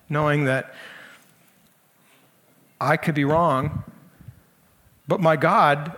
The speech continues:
in whom I have confidence, he's big enough. He's big enough to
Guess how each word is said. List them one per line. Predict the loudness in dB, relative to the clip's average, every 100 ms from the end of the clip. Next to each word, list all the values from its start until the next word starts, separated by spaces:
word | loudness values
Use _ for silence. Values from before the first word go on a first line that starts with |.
| -4
in | -2
whom | 0 0
I | 2
have | 0
confidence, | 0 -2 -2 -6 -2
he's | -2 -2
big | -2 -2
enough. | -4 -6 -12 -18 -20 _ _ _ _ _ _ _ _
He's | -6 -2
big | -2
enough | 0 -2 -4
to | -8 -10